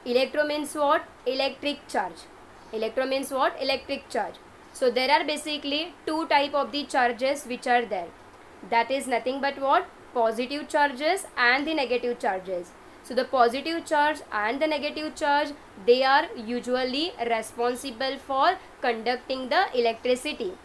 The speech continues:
So these are the two charges which are there. Now, what do you exactly mean by the static? Static means what?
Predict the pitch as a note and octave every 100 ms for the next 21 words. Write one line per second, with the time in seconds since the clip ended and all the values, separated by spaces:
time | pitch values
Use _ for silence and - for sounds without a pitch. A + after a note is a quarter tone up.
0 | - - - - A#3+ G3 D#4 F4+ D#4+ C#4+
1 | B3+ C#4 C#4 C#4 D4 D4+ C4+ B3+ B3+ D4
2 | C#4+ G#3+ A#3 B3+ C#4 B3+ B3+ F3 - -
3 | - - - - - - - B3 C4+ G#3
4 | - - - - - G#3 A#3 A#3 C#4+ E4+
5 | C4 D4+ D4+ D#4 D4 D4+ D4+ D4 D4 D#4
6 | - C#4+ D#4 F#4 - - - - - -
7 | - D4 B3+ B3 D#4 D#4 D4+ D#4 C#4+ C4+
8 | C#4 C#4+